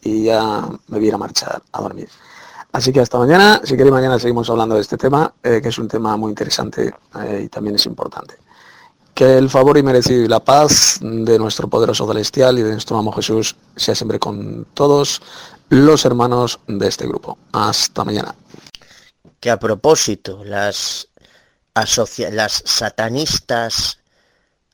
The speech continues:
Speaker 2: asociaciones femi-, feminista, femiapestosi, como le llamo yo, intentan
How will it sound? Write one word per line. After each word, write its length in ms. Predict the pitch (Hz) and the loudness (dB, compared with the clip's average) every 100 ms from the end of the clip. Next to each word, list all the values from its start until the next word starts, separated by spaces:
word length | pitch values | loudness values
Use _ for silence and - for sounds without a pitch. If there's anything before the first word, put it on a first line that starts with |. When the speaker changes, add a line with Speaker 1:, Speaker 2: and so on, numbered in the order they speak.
| _ | _
Speaker 2:
asociaciones 1300 | - 120 - 123 - 120 - 131 143 135 123 - - - _ | -6 -2 0 0 -2 -8 -6 -4 -2 -2 -4 -4 -8 -10 _
femi-, 840 | - - 127 120 120 117 113 - _ | -20 -6 -2 -2 -2 -6 -8 -10 _
feminista, 1080 | - - 113 110 107 143 151 - - 127 | -14 -6 -6 -6 -10 -8 -8 -8 -6 -8
femiapestosi, 1200 | - - 107 104 104 104 - 95 - - 135 104 | -8 -8 -8 -6 -8 -10 -10 -8 -6 -4 -4 -6
como 240 | 95 98 104 | -12 -12 -8
le 80 | |
llamo 280 | 104 113 110 | -6 -4 -6
yo, 360 | 107 135 123 113 _ _ _ _ _ _ _ _ _ _ _ _ _ _ _ _ _ _ _ _ _ | -8 -6 -6 -8 _ _ _ _ _ _ _ _ _ _ _ _ _ _ _ _ _ _ _ _ _
intentan 920 | 127 131 - 156 170 - 147 143 143 | -4 -4 2 2 2 -4 -4 -4 -8